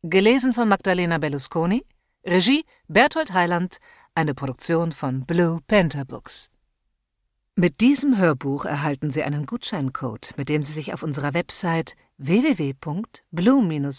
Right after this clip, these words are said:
panther bindestrich books punkt d e die erotische Zusatzgeschichte Anale Lust als M P drei Datei herunterladen können. Der Code lautet zwei null neun G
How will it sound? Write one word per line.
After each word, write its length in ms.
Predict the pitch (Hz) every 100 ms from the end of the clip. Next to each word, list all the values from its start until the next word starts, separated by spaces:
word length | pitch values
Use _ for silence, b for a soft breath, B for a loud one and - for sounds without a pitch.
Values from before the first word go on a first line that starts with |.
| -
panther 360 | 185 175 170 151
bindestrich 340 | 143 139 -
books 260 | 185 180 -
punkt 320 | 175 147 131
d 300 | 147 156 190
e 60 | 202 b b b b b -
die 120 | -
erotische 580 | 170 202 262 285 320 262
Zusatzgeschichte 1120 | 240 214 202 - 202 - 180 - - 175 - _
Anale 580 | 175 170 175 180 175 156
Lust 600 | 165 208 - - - - b b b -
als 220 | 185 -
M 140 | 220
P 120 | 254
drei 180 | 240 277
Datei 300 | 240 - 160
herunterladen 680 | 139 135 135 127 123 117 117
können. 300 | 127 113 _ _ _ _ _ _ _
Der 240 | 175 180 180
Code 360 | - 262 294 -
lautet 680 | 156 131 - 190 - - _ _ _ _ _ _ _ _
zwei 400 | - - 180 202 - _ _ _
null 380 | 175 175 170 269 _ _ _ _ _
neun 460 | 170 160 160 156 254 _ _ _ _ _ 160
G 380 | 147 180 196